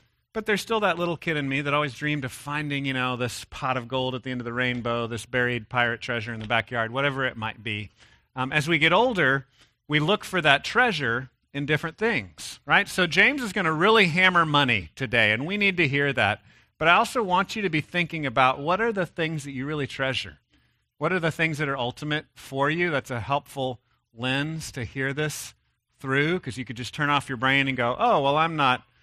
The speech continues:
Scrooge McDuck bathing in gold coins, so this isn't for me," right?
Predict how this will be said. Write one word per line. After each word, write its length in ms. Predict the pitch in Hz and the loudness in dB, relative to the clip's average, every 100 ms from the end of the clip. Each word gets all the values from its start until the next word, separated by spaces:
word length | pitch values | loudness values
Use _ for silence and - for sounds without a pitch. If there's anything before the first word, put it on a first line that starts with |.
| _ _ | _ _
Scrooge 460 | - - 143 117 127 | -12 -2 0 0 -2
McDuck 560 | 127 110 104 131 123 - _ | -6 -6 0 0 0 -12 _
bathing 400 | 127 127 123 127 | 2 4 2 -2
in 160 | 120 120 | -2 -2
gold 260 | 123 113 | -2 -2
coins, 400 | - 196 190 175 | -2 2 4 2
so 140 | - 139 | 0 0
this 180 | 151 170 | 0 0
isn't 300 | 139 135 - | -2 -2 -4
for 140 | 135 | 0
me," 320 | 131 107 92 | 2 2 0
right? 380 | 110 131 147 170 | 4 6 8 6